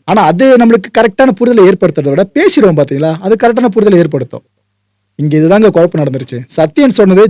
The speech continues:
just போற போக்குல ஒரு விஷயத்த அப்படி மேலோட்டமா சொல்லிட்டு போனாப்ல. ஆனா அதுக்கு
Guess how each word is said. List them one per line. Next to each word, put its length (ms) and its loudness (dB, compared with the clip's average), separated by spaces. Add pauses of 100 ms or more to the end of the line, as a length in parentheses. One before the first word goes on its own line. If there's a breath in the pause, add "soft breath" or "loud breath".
(100)
just 200 0 (160)
போற 120 4 (100)
போக்குல 240 2
ஒரு 100 2
விஷயத்த 300 -2 (720)
அப்படி 220 2
மேலோட்டமா 460 2
சொல்லிட்டு 260 -2
போனாப்ல. 360 -4 (320)
ஆனா 100 -4 (100)
அதுக்கு 260 -4